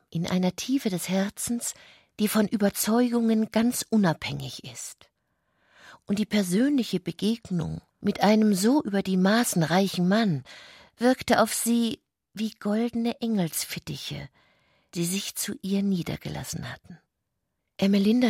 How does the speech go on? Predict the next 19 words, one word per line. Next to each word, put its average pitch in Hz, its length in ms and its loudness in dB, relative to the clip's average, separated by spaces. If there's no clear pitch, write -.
Tutsi 269 720 -2
war 185 140 0
seit 175 220 -4
dem 180 140 -2
Aufstieg - 480 -4
ihres 185 380 -10
Gatten 247 440 -8
den 185 100 0
Verkehr 220 420 0
mit 196 240 -2
Ruhm 214 220 0
und 180 320 -6
Reichtum 202 680 -2
wohl 208 160 -2
nicht 208 320 -4
ungewohnt. 143 840 -4
Aber 190 200 4
Ruhm, 185 520 0
durch - 380 -2